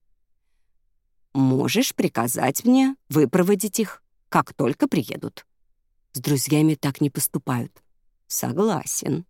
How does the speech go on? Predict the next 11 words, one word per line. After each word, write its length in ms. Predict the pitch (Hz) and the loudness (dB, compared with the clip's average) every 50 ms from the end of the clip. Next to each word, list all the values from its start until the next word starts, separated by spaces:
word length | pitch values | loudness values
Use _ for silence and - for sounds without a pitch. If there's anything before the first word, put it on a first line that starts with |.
| _ _ _ _ | _ _ _ _
Саймон 540 | - - - 147 135 131 131 127 123 127 123 | -8 -4 0 2 2 2 2 0 0 -2 -4
кивнул 580 | - - 135 131 117 123 131 143 196 269 320 _ _ _ _ | -2 -2 -2 0 0 2 2 2 2 0 0 _ _ _ _
и 60 | - 233 | 0 2
обиженно 520 | 190 135 120 127 156 185 220 226 220 196 | 2 2 2 2 0 2 2 2 0 0
поджал 380 | - 131 123 113 120 131 131 131 | 0 -2 -4 -2 -2 -4 -4 -4
губы. 320 | 123 127 110 - 135 135 _ _ _ _ _ _ _ _ _ _ _ _ _ _ _ - | -4 -8 -8 -10 -12 -18 _ _ _ _ _ _ _ _ _ _ _ _ _ _ _ -2
«Перед 260 | - 143 131 120 131 | 0 0 0 -2 -6
друзьями 720 | - 117 120 120 - - 131 139 165 190 185 143 113 131 - _ - | -4 -4 -4 -4 -4 0 2 2 4 4 2 2 0 -4 -10 _ 0
не 180 | - 151 151 143 | 2 4 4 4
закрывают 640 | 120 - 131 - - 135 113 131 139 143 127 131 | 2 -2 -4 -4 -2 -2 0 0 0 0 0 -2
дверь, 300 | 131 - 117 123 139 - | -4 -4 -4 -4 -4 -4